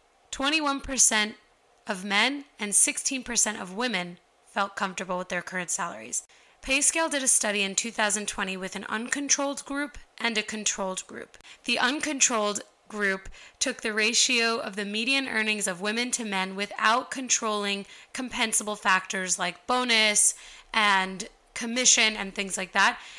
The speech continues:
And it showed that in two thousand twenty, women are making only eighty-one cents to every dollar that a man makes. In the controlled group study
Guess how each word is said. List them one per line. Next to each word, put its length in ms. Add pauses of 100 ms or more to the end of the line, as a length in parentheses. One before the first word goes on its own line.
(140)
And 300
it 140
showed 440
that 140
in 140
two 140
thousand 340
twenty, 340
women 300
are 100
making 340
only 360
eighty-one 480
cents 480
to 120
every 280
dollar 400
that 140
a 40
man 320
makes. 440 (640)
In 160
the 60
controlled 760
group 280
study 520